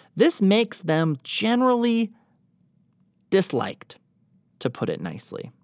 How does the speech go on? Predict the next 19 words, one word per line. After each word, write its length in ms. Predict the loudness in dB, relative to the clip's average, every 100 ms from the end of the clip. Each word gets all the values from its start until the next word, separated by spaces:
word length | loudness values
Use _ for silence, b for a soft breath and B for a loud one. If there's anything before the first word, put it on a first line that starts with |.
| _ B B B
A 80 | -2
lot 260 | 2 2 2
of 140 | 0
people 500 | -2 0 4 4 2 -6 _
were, 360 | 0 2 4 4
were 160 | 2 -2
cool 340 | 0 2 2
with 160 | 2 2
it. 160 | 2
They 160 | 4 4
understood 640 | 2 2 0 0 0 0
the 60 | -2
business, 480 | -4 -2 0 -2 -2
but 180 | 0 0
a 40 |
lot 260 | 0 -2 -4
of 140 | -4
people 340 | -4 -2 -2 -4
also, 580 | -4 -4 0 2 2